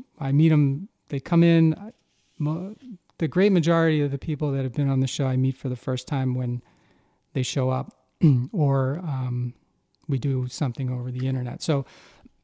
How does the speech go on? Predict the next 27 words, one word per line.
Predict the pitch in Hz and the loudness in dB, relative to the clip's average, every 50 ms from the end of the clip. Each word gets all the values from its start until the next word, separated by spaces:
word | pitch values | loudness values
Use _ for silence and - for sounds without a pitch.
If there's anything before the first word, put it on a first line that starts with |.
| _ _ - | _ _ 2
<clears throat> | - 175 139 127 - _ _ _ | 4 4 4 4 2 _ _ _
it's | - 147 - - | -6 -6 -2 -2
an, | 147 | -2
it's, | 147 151 147 - - - - _ _ | -2 -2 -4 -6 -10 -12 -14 _ _
it's, | - 156 - - - - _ _ _ _ _ _ _ _ _ _ _ _ _ _ _ _ _ | -4 -4 -4 -4 -8 -12 _ _ _ _ _ _ _ _ _ _ _ _ _ _ _ _ _
you | - 160 | 0 2
know, | 156 143 | 2 2
it's | 139 139 - | 2 0 0
amazing | 160 151 151 165 175 190 190 175 180 160 | 2 4 6 6 6 6 6 6 4 4
that | 156 147 143 | 4 2 0
you | 139 143 143 139 139 139 139 139 - - - | 0 -2 -2 0 -2 -2 -2 -4 -6 -10 -8
have | - 151 156 139 | -6 -6 -4 -4
this | 143 139 - | -4 -4 -4
opportunity | 156 143 135 143 135 - - 160 156 147 135 | -6 -6 -6 -8 -8 -4 -2 0 0 0 0
to | 131 131 | -2 -4
establish | 131 - - - 139 139 127 139 - - | -6 -6 -8 -8 -6 -6 -6 -8 -8 -8
rapport | 139 127 - - - 147 147 143 | -10 -10 -10 -8 -4 -4 -2 -2
with | 135 127 131 | -2 -4 -6
these | - 135 131 127 | -8 -8 -8 -8
successful, | - - 147 - - - 131 131 - 147 131 - _ _ _ _ _ _ _ _ _ _ _ _ _ _ - | -10 -12 -14 -14 -12 -12 -12 -10 -10 -10 -12 -12 _ _ _ _ _ _ _ _ _ _ _ _ _ _ -10
um, | 139 127 123 123 120 123 127 123 - _ _ | -8 -8 -8 -8 -8 -8 -8 -10 -12 _ _
people | - - 156 - 156 143 139 | -8 -8 -6 -4 -4 -4 -2
and | 127 127 | -2 -4
share | 120 - - 151 143 143 | -4 -4 -2 -2 0 0
their | 135 135 | 0 -2
great | 131 123 139 135 127 - | -4 -4 -6 -6 -6 -8
stories | - - - 143 143 143 135 135 131 127 120 - - | -8 -6 -4 -2 0 0 0 0 -2 -2 -4 -6 -10